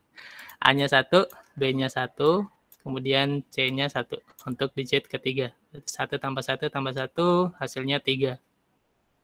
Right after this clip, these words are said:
Tiga tuh nih, satu, satu. Oke, lalu hasilnya adalah sum-nya ini yang di bawah.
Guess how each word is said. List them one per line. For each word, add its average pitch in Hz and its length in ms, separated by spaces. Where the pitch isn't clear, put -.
Tiga 135 320
tuh 143 220
nih, 135 200
satu, 151 580
satu. 131 400
Oke, 143 160
lalu 151 260
hasilnya 156 480
adalah 156 540
sum-nya 139 580
ini 151 300
yang 147 320
di 135 100
bawah. 127 300